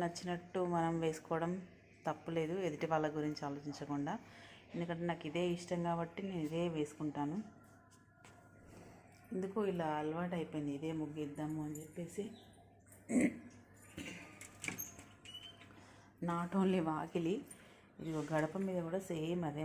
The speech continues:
ముగ్గు అనమాట. So,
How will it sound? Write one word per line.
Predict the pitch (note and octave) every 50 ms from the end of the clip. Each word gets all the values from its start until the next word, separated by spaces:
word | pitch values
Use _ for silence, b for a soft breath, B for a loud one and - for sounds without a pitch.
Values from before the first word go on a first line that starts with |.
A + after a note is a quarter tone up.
| D#3 D3+
ముగ్గు | C#3+ C#3 C#3+ D3 C#3
అనమాట. | C#3 C3+ C3+ C3+ C3+ C#3+ C#3+ - - - - - - - - - - - - - - - - - - - - - - - - - - - - - - - - - - - - - - - - - - - - - - - - - - - - - - - - - - - F3+ E3+ -
So, | G#3